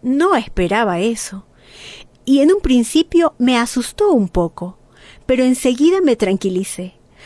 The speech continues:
porque sabía que uno mayor que el oficial estaba sobre él y sobre todo.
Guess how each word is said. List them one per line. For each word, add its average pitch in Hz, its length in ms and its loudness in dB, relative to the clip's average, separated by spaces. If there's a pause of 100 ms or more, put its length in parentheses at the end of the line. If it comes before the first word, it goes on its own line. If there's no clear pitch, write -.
(160)
porque 302 280 0
sabía 330 520 2
que - 260 0 (120)
uno 415 240 2
mayor 190 480 2
que 185 140 -2
el 185 100 0
oficial 190 540 -4 (300)
estaba 214 500 -4
sobre 185 560 -4
él 185 220 -8 (320)
y 370 120 0
sobre 170 360 -4
todo. 175 460 -6